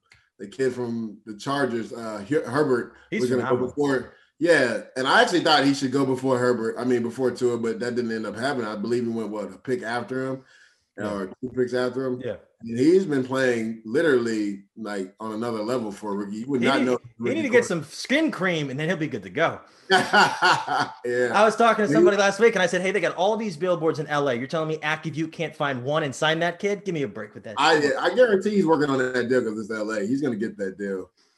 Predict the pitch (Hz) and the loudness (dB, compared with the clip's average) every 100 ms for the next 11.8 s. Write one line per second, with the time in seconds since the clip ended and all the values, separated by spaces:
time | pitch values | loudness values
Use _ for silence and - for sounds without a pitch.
0 | - 135 131 135 120 107 - 123 123 120 | -8 -4 -2 0 0 -2 -6 -4 -2 -2
1 | 117 113 120 117 107 107 107 113 151 190 | -2 -2 -2 -2 -4 -4 -4 -4 -4 -4
2 | 190 - 143 147 147 - 110 110 113 117 | -8 -10 -12 -8 -6 -4 -6 -6 -4 -6
3 | 120 - 139 131 127 120 123 135 131 160 | -8 -4 -2 0 0 -2 -4 -2 0 0
4 | 151 110 92 - 101 123 117 - - - | -2 -4 -6 -8 -8 -4 -2 -2 -4 -16
5 | - - - 214 196 214 233 226 - 165 | -18 -12 -2 -2 -2 -4 0 0 0 0
6 | 180 165 151 131 127 120 95 101 90 - | 0 2 0 -6 -8 -10 -8 -10 -10 -16
7 | _ _ _ _ _ _ _ _ _ _ | _ _ _ _ _ _ _ _ _ _
8 | _ _ _ _ - 180 208 202 180 156 | _ _ _ _ 0 6 8 10 8 6
9 | 131 98 - - _ _ _ _ _ _ | 4 -4 -12 -20 _ _ _ _ _ _
10 | _ _ _ _ - 127 208 165 202 254 | _ _ _ _ -10 -4 -2 0 4 4
11 | 143 190 196 143 - - 104 | 4 0 0 -6 -10 -16 -20